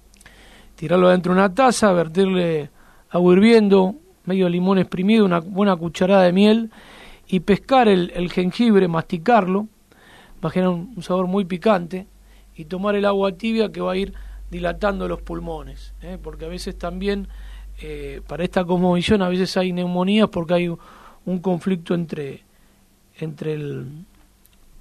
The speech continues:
el hígado y los pulmones, no es solamente una cuestión de la respiración, y los tendones. Recién entraba y una persona me decía que se había <laughs> doblado el tobillo ayer y tiene esguinces. Aparecen también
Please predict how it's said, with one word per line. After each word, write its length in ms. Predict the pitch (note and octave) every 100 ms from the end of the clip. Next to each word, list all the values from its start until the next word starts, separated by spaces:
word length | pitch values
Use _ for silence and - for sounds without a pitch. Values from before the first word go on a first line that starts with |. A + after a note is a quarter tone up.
| -
el 180 | D3 F3
hígado 440 | F#3+ F#3+ F#3 F3
y 80 | D#3+
los 180 | D#3+ D#3
pulmones, 540 | - E3+ G#3 F#3+ D3
no 80 | D#3
es 80 | E3+
solamente 420 | - E3 E3+ E3
una 140 | E3 D#3
cuestión 380 | D#3 - F3+
de 80 | E3+
la 100 | D#3
respiración, 640 | D3 D3+ D#3+ D#3 D3+ D#3 D#3
y 60 |
los 160 | D#3+ D#3
tendones. 640 | F3+ G3+ A3+ D#3 C3 - _ - - _
Recién 260 | - - F#3+
entraba 440 | F3+ E3 F#3+ G3 F3+
y 40 |
una 160 | E3+ D#3+
persona 360 | E3 - F3+
me 60 | E3+
decía 260 | D#3+ F#3
que 140 | D#3+ D#3+
se 140 | -
había 120 | E3+
<laughs> 40 | F3+
doblado 200 | F3+ G3
el 120 | F3
tobillo 340 | F3 F#3 F3+
ayer 280 | F3 G3+ G3+ - - - - -
y 80 | -
tiene 280 | D3+ F3 F3
esguinces. 680 | E3 F3 D#3+ C#3 C3+ - - - - -
Aparecen 600 | D3+ D3 E3 F#3 G3 E3
también 500 | E3+ E3+ G3 F3